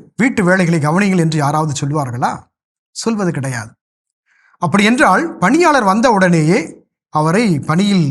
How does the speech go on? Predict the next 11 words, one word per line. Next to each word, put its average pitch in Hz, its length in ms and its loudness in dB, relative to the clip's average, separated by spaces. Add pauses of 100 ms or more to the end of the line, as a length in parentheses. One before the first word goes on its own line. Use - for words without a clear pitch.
(560)
அமர்த்த, 165 540 -2
பணியை 185 360 0
செய்ய 170 280 0 (400)
தீர்மானிப்பது 147 600 -2
போல, 131 180 -2 (800)
சீடர்கள் 220 580 -2
பணியை 165 360 0
ஆற்ற 139 280 -6
வேண்டும் 120 300 -4
என்று 127 160 -6
சொல்லுகிறார். 110 460 -8